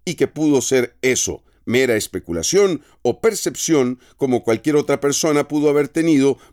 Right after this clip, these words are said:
por más embajadora que fuera. Pero de ahí a que se tenga una noticia confirmada y por ende verdadera, lo dicho entre el título y el cuerpo de la noticia solo puede calificarse de sensacionalista y por ello absolutamente injustificado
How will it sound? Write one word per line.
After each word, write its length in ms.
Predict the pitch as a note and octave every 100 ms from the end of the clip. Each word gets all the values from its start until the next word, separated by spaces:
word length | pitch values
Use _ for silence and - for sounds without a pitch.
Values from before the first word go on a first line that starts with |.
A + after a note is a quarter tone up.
| -
por 160 | B2
más 340 | A#2 B2+ B2+ -
embajadora 720 | B2 G#2+ - F#2+ G2 F2+ -
que 100 | -
fuera. 400 | F#2+ - - _ _ _ _ _
Pero 220 | - B2+ C#3
de 100 | D#3+
ahí 320 | A#3 D#3 - _ -
a 120 | D#2+
que 100 | F#2+
se 140 | -
tenga 440 | A#2+ F#3+ F#3 E3 D3+
una 240 | D#3+ E3+ E3
noticia 500 | D#3 F#3 E3 C3+ A2
confirmada 760 | B2 A2+ C3 D3 D3+ A2+ F2 -
y 80 |
por 180 | - A2
ende 220 | D#3 B2
verdadera, 680 | F2 E2+ D#2 G2 E3+ E3+ D3 _ -
lo 220 | - C3
dicho 320 | D3 F3+ - E3+
entre 260 | D#3 D3+
el 160 | C#3+ B2+
título 460 | A3 F#3 F3 D#3+
y 80 | C#3+
el 120 | C3
cuerpo 380 | A#2 F3 D3+ G3
de 60 | A2
la 120 | F3+
noticia 520 | A#2+ C3 F3 - C3 - -
solo 340 | - B3+ A3
puede 280 | - F#3+ F3+
calificarse 680 | D3+ C#3 - A2+ E3 D#3 D3+
de 120 | C3+
sensacionalista 1200 | B2 A3 F#3+ A#2+ - D#3 D3 D#3+ - - G#2 _
y 120 | A2+
por 180 | - G2
ello 320 | D3 A#2 A2 - _
absolutamente 880 | D3+ D3 - E3+ G3 D3+ D#3+ D#3 C#3+
injustificado 920 | B2+ A#2+ C#3 C#3+ C3 D3 A#3+ A3 E3+